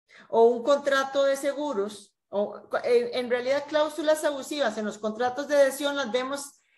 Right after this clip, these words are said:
en tarjetas de crédito, en contratos de préstamo de vivienda, en contratos de préstamo de vehículos, en contra-, en, en préstamos personales, en,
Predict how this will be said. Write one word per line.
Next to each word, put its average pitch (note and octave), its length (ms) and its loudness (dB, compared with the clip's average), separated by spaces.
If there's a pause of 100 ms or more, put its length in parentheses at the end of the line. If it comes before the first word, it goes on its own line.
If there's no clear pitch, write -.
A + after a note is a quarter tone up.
(120)
en E4 160 -2
tarjetas A#3 600 0
de F#3+ 160 -6
crédito, A3+ 580 -2
en C4 80 -6
contratos A#3+ 560 -2
de A3 80 -2
préstamo A3+ 560 -4
de G#3+ 60 0
vivienda, A3+ 640 -4
en B3 100 -14
contratos B3 580 -2
de G#3 120 -2
préstamo A#3 760 -4 (220)
de A3+ 220 6
vehículos, B3 840 0
en A#3 120 -6
contra-, A3 600 -2
en, G#3+ 260 0
en A3 200 -4
préstamos A#3+ 480 -4
personales, A#3 880 -2
en, G#3 200 -8